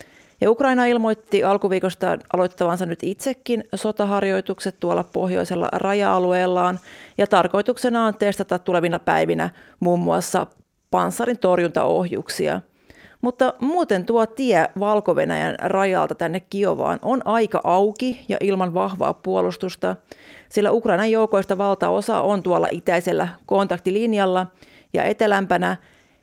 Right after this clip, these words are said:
Ja edes mitään tarkkaa tietoa näistä Ukrainan pohjoisalueen sotaharjoituksista tai siihen osallistuvien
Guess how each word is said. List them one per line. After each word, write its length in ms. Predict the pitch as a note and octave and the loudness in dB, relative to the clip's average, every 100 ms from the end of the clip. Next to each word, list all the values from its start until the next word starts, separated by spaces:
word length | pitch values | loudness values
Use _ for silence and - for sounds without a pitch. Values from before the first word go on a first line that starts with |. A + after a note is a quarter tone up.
| _ - | _ 0
Ja 300 | G3+ F#3+ - - | 2 2 0 -2
edes 220 | F#3+ G3 A3 | 0 2 0
mitään 220 | C4 B3 | 0 2
tarkkaa 440 | A3+ A3+ - F#3 | 2 0 0 0
tietoa 460 | F#3 F#3 F3 F3 D#3+ | 2 0 2 2 2
näistä 260 | F3+ F3 - | 0 -2 -4
Ukrainan 580 | F3 - D#3+ D#3 D#3+ E3 | -2 0 0 0 -2 -2
pohjoisalueen 760 | E3 F#3 F3+ F3+ C3+ A#2 C#3 - | -2 0 -2 -2 -2 -2 -2 -4
sotaharjoituksista 1000 | G3 G#3 G3+ F#3+ F#3 F#3 F3 F#3+ - F#3 E3+ - | -6 -2 0 0 0 -2 -4 -6 -4 -6 -6 -4
tai 280 | E3+ D#3 - - - - - | -2 0 -4 -12 -20 -20 -14
siihen 280 | F3+ F#3 F#3 | -4 -2 0
osallistuvien 580 | F#3 F3+ F3 F3 F3 | -2 -4 -4 -2 -2